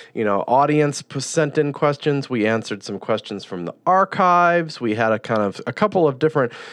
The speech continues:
special, uh, things. We had a special section. We had a special guest. It was a lot of fun, and we're just gonna let that thing play, and you can listen to the entire episode of it,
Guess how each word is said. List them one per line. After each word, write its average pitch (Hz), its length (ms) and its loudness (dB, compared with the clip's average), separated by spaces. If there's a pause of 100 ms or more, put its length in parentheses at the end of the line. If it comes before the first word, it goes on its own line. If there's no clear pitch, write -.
(120)
special, 123 680 0 (720)
uh, 110 220 4
things. 104 460 0
We 98 80 0
had 92 80 0
a - 20 -4
special - 400 -6
section. - 560 -8
We 117 80 -2
had 98 80 0
a 95 60 -4
special 90 340 -6
guest. 165 540 0 (280)
It 151 100 2
was 135 200 0
a 135 60 2
lot 180 340 4
of 131 180 0
fun, 220 540 2
and 147 160 0
we're 202 140 2
just 254 180 -2
gonna 180 180 2
let 135 380 0
that 123 260 2
thing 117 340 -2
play, 185 640 2
and 123 120 0
you 135 80 -2
can 127 180 -4
listen 123 300 -2
to 117 240 0
the 113 180 2
entire 110 480 2
episode 107 540 0
of 98 180 -2
it, 104 180 2